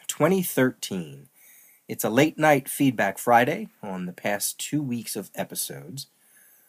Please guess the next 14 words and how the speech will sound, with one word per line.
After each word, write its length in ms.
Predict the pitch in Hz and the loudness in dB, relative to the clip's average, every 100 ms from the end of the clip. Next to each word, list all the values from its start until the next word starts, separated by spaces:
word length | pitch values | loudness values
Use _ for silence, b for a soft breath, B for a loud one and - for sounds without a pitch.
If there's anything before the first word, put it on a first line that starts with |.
| b - | b -12
which 260 | 101 - | -10 -8
included 760 | - 101 98 - 107 104 92 - | -6 -6 -6 -4 -2 -2 -4 4
Tower 340 | 139 139 131 | 8 8 6
episode 400 | 123 - 120 113 | 0 -2 -2 -2
eight 180 | 143 117 | -2 -2
and 140 | 104 110 | -2 4
nine, 480 | 120 123 120 120 b b b b b - | 6 6 4 -2 b b b b b -2
New 220 | 117 185 | 2 2
Comics 420 | - 151 135 - | 4 2 2 -2
Wednesday, 760 | 107 107 110 - 101 95 92 - | -2 -2 -2 -4 -4 -4 -6 -8
and 320 | 90 85 82 | -10 -10 -12
previews 760 | - 196 240 143 90 82 131 | -6 0 2 0 -2 -4 -6
from 440 | - - 90 92 | -6 -8 -10 -8
Ma-, 80 | 92 | -8